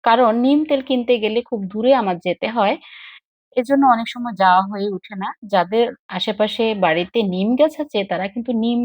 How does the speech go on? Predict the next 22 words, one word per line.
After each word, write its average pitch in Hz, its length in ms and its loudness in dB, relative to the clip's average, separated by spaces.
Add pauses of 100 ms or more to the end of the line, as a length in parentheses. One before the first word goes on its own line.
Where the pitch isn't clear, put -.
(100)
পাতা 185 280 2 (100)
জাল 190 240 0 (140)
করে 240 200 4 (720)
সেই 269 200 6 (120)
পানিটাকে 240 680 2 (1300)
পানির 226 340 2
সাথে 254 280 2 (240)
মিক্স 233 280 -2 (100)
করে 196 240 2 (520)
গাছে 214 460 0
স্প্রে - 260 -4 (100)
করে 170 180 -2
দিতে 165 260 -6
পারেন, 156 320 -2 (460)
তাহলে 247 380 4
কিন্তু 262 360 0 (920)
আর 208 300 2 (920)
কোনো 226 200 2 (400)
কীটনাশকের 254 760 -2 (140)
প্রয়োজন 180 400 4
হয় 180 280 -2
না। - 80 -6